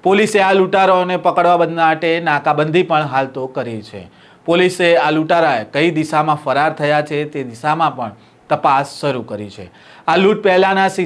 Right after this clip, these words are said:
સી ટી વી પણ સામે આવ્યા છે, જેમાં લૂંટનો ભોગ બનેલા બંને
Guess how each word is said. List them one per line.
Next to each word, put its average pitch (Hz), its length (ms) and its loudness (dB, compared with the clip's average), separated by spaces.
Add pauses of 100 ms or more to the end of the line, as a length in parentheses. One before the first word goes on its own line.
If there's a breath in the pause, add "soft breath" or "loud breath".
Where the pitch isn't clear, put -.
સી 185 100 -4
ટી 180 160 -4
વી 180 180 -6
પણ 175 240 0
સામે 160 300 -2
આવ્યા 156 400 2
છે, 170 180 -6
જેમાં 139 420 -2
લૂંટનો 143 440 -8
ભોગ 127 240 -8
બનેલા 127 420 -6 (460 loud breath)
બંને 214 260 2